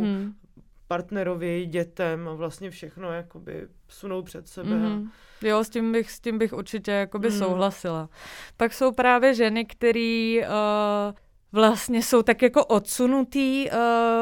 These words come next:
Speaker 1: už jsou třeba i, i na ulici, ale právě žijou s nějakým partnerem a ten partner je ten, který vlastně chodí do těch služeb, který má ty informace, který má ty zdroje
Speaker 2: Mhm.
Speaker 1: a ta žena vlastně zůstává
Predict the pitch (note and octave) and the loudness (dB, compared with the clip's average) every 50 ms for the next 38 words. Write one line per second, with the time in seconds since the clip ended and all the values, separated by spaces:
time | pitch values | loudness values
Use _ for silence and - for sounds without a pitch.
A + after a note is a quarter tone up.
0 | A3+ A3+ - - A3+ - - C4 B3+ - - - B3+ A#3+ A#3+ A#3 - - B3 B3 | 0 0 -2 -6 -8 -6 -2 -2 -2 -2 0 2 4 4 4 4 2 0 0 2
1 | A#3+ A#3+ A3+ - A#3 A3+ A3+ A3+ G#3+ - - B3+ B3+ B3+ B3+ B3+ - - B3+ B3 | 2 2 0 0 -2 -2 0 0 -2 -2 0 2 2 2 2 2 0 0 2 4
2 | A#3+ A#3 A3+ - - G#3+ A3 A3 G#3+ G#3+ G#3+ A3 G#3+ G#3+ G#3+ G3+ G3+ G#3 G#3 - | 4 4 2 0 0 0 0 0 0 0 0 0 2 2 2 2 0 0 0 0
3 | G#3 G3 G3+ G3 G#3 G3 F#3 F#3+ G#3+ G3+ G3 G3 G3+ G#3 G3+ G3 G3 - A3 G3+ | 0 0 0 0 -2 -2 -2 -2 -2 -2 -2 -2 -2 -2 -2 -2 -2 -4 -6 -4
4 | F#3+ - F3 F3 F#3+ - - A3+ A3+ A3 A3+ G#3+ G#3 G#3 G#3 D#3 G3+ - A3+ A3 | -2 -2 -2 -2 -2 -4 -2 -2 0 0 0 0 0 0 -2 -2 -2 -2 -2 -4
5 | G#3 - F#3+ F#3 F#3 - G3+ G3+ G3 G3+ G3+ F#3+ G3 - F3 E3 E3+ E3+ - - | -2 0 -2 -2 -2 -4 -6 -4 -2 -2 -2 -2 -2 -2 -2 -2 -4 -6 -10 -8
6 | - G3 F#3 F3+ E3+ E3 F3 E3+ D#3+ - F#3 F3+ E3+ - F#3 F3 E3+ F#3+ F3+ F3 | -8 -4 -2 -2 -2 -2 -4 -6 -6 -8 -10 -10 -8 -8 -8 -8 -8 -8 -6 -6
7 | E3+ F3 F#3 F#3+ F#3 - - F#3 F3 E3+ E3+ E3 D#3+ - - - - - G#3 G#3 | -6 -6 -8 -10 -10 -10 -8 -8 -6 -2 -2 -4 -4 -6 -10 -12 -8 -6 -6 -4
8 | G3+ G3 G3 F#3+ - - - - F3 E3+ - - F3+ E3 E3 E3 D#3+ D#3+ - D#3+ | -2 -2 -4 -4 -4 -6 -6 -6 -6 -8 -8 -8 -8 -8 -6 -6 -6 -8 -8 -12
9 | - - E3+ E3+ E3+ F3 F3 E3+ E3+ E3+ - F3+ F3 E3 D#3 D3 C#3+ C#3+ D#3+ F#3+ | -10 -6 -4 -4 -4 -2 -2 -2 -4 -4 -6 -8 -6 -6 -4 -2 -2 -2 -2 -2
10 | - E3 D#3+ F3+ E3+ - F3 E3+ F3+ E3 E3+ F3 F3 E3+ - - F#3+ F#3 E3 E3+ | -2 -4 -4 -6 -4 -4 -4 -4 -4 -4 -4 -4 -4 -4 -6 -8 -10 -10 -8 -10
11 | F3 - - - - D#3+ D#3 D3+ D3+ D#3 D#3 D#3 D#3 D#3 | -10 -12 -12 -8 -6 -4 -2 -2 -2 -2 -2 -2 -2 -4